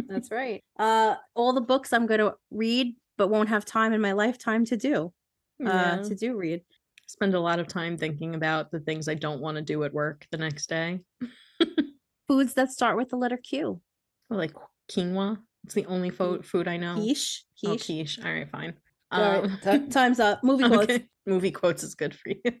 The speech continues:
Speaker 1: Look,
Speaker 2: All
Speaker 1: we
Speaker 2: right.
Speaker 1: coulda, we coulda literally did the entire episode on that. <laughs>
Speaker 2: Yeah. <laughs>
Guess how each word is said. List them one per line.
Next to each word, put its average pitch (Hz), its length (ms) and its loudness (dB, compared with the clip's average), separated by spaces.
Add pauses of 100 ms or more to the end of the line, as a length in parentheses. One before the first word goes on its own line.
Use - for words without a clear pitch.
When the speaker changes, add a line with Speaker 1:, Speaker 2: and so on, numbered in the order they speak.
(760)
Speaker 1:
Look, 170 100 0
Speaker 2:
All - 0 -
Speaker 1:
we 196 40 2
Speaker 2:
right. 175 320 2
Speaker 1:
coulda, 240 240 2 (100)
we 214 140 2
coulda 233 200 2
literally 208 420 4
did 196 120 -4
the 190 100 4
entire 180 340 4
episode - 400 -2
on - 120 -4
that. 113 240 -8 (100)
<laughs> 294 100 2 (580)
Speaker 2:
Yeah. 170 360 2 (200)
<laughs> 285 80 6